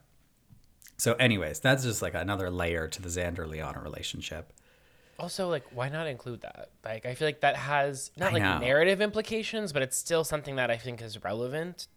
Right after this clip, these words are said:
Speaker 2: given, you know, that we're about to have one of the two of them booted, and,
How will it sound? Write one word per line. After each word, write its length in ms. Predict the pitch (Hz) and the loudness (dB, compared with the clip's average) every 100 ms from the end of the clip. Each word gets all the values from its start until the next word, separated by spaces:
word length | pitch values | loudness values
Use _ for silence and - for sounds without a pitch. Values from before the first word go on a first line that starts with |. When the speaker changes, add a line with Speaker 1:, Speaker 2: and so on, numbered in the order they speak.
| - | -14
Speaker 2:
given, 560 | 123 127 123 123 120 120 | -4 -2 -2 -2 -4 -4
you 80 | 123 | -2
know, 120 | 113 | 2
that 140 | 113 | 2
we're 100 | 117 | 4
about 220 | 110 113 | 2 2
to 60 | 117 | -2
have 300 | 117 110 107 - - - - | -4 -4 -6 -12 -20 -16 -2
one 140 | 120 | 0
of 80 | 120 | 0
the 60 | |
two 140 | 113 117 | -2 -4
of 80 | 107 | -4
them 100 | 101 | 0
booted, 380 | 175 196 170 | 4 6 6
and, 160 | 127 123 | 4 0